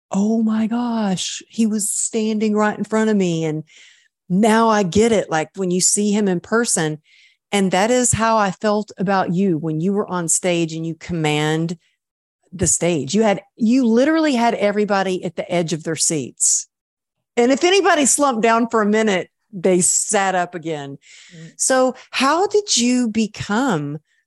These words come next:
Speaker 1: this incredible motivational,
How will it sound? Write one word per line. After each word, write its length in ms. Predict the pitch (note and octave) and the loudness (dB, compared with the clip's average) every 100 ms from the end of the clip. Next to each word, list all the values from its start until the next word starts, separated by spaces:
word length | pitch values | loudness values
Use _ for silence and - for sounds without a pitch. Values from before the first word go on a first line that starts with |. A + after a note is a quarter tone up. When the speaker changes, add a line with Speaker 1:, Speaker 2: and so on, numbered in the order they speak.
| _ _ _ - | _ _ _ -8
Speaker 1:
this 480 | F#3 G3 F#3 - | -2 0 2 2
incredible 1000 | - G3+ F#3 - G#3 G#3 G3+ G3+ G3 F#3+ - | 0 -2 -4 0 0 2 0 2 0 -2 -4
motivational, 1080 | F#3+ G3 F3+ F#3 F#3 - F#3+ F3+ F3 F3 | -4 -2 0 0 -2 -4 -6 -4 -4 -4